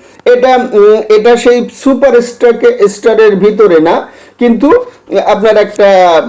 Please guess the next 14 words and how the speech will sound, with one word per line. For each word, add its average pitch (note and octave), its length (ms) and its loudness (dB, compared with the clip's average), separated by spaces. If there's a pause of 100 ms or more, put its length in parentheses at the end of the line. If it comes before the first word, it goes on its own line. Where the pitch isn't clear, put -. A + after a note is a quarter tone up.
(220)
ভালো B3+ 280 2
মানের F#3 380 0
স্টক F3+ 380 -2
আমরা D#3+ 220 0
হিসেবে G3+ 440 0
ধরি, D3 400 -2 (380)
যেমন B3 360 2
কি A#3+ 140 0
মন্নু A#3 480 2
অ্যাগ্রো। C#3 440 0 (680)
তো B3+ 60 0
এখন C4+ 320 2
মন্নু C4+ 380 4
অ্যাগ্রো C4 680 2